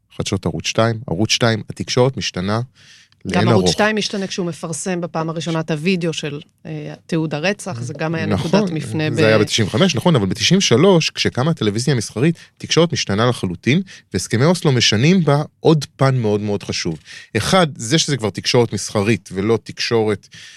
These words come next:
Speaker 1: אה, מיינסטרים,
Speaker 2: ממסדית.
Speaker 1: ממסדית וכולי, מתחיל לשנות את העיצוב של התקשורת. אנחנו כבר לא צריכים לפתוח בראש הממשלה אמר, ראש האופוזיציה אמר, שגריר אמר, זה אמר, אנחנו יכולים לפתוח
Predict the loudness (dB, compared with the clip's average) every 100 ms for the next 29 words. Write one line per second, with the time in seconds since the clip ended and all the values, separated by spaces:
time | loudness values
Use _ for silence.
0 | _ -10 -4 -2 0 2 2 2 2 4
1 | 4 2 -2 0 0 2 0 0 -4 -4
2 | 0 4 2 0 -6 -18 -20 -20 _ _
3 | -4 -4 -2 -6 2 6 6 6 4 2
4 | 2 2 2 0 0 0 -2 2 2 4
5 | 2 2 -2 0 0 0 -4 -8 -10 -10
6 | -4 0 0 0 -2 -2 -2 -2 -2 0
7 | -2 -2 0 0 0 0 -2 0 0 0
8 | 0 0 -2 -2 -4 -4 -4 -4 -2 -2
9 | -2 -4 -2 -2 -2 -2 -4 -6 -6 -6
10 | -6 -8 -8 -8 -4 -6 -6